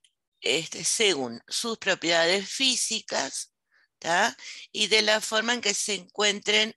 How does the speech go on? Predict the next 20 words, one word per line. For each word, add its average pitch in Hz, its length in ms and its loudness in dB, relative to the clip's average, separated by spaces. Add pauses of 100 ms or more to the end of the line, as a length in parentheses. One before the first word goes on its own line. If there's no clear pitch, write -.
en 170 200 0
los 160 180 -2
tejidos, - 760 -6
es 160 100 0
decir, 165 400 -4 (340)
propiedades 139 460 0
físicas - 800 -6 (360)
que - 100 -12
sean 160 240 -2
miscibles 170 800 -2 (100)
o 151 140 -4
sean, 151 480 0 (460)
eh, - 160 -10
o - 140 -14
sea, - 180 -8
sean 151 340 -2
hidrofílicos 156 920 -2
o 151 40 -6
hidrofóbicos, 190 1080 -4 (440)
y, 254 400 0